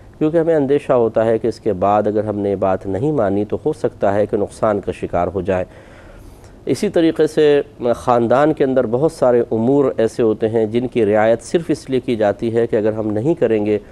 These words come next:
تو فلاں ناراض ہو جائے گا، فلاں سے قطع تعلق کرنا پڑے گا، فلاں لوگ ہماری گرفت کر لیں گے، فلاں ہم پر طنز کریں گے، فلاں ہماری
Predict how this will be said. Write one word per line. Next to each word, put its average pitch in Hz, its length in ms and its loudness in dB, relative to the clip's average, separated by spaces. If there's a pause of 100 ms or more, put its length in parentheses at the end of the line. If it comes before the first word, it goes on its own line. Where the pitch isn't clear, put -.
(260)
تو 120 80 -4
فلاں 131 320 0
ناراض 135 400 2
ہو 135 80 0
جائے 120 320 2
گا، 120 200 2 (400)
فلاں 131 320 2
سے 127 200 -2
قطع 123 260 2
تعلق 120 420 0
کرنا 113 260 2
پڑے 110 320 2
گا، 107 220 4 (360)
فلاں 143 400 2
لوگ 127 380 2
ہماری 120 380 2
گرفت 131 340 0
کر 120 120 2
لیں 113 260 0
گے، 107 180 2 (400)
فلاں 143 760 2
ہم 117 200 0
پر 113 180 0
طنز 135 380 0
کریں 110 320 0
گے، 107 200 2 (460)
فلاں 135 220 2
ہماری 127 320 2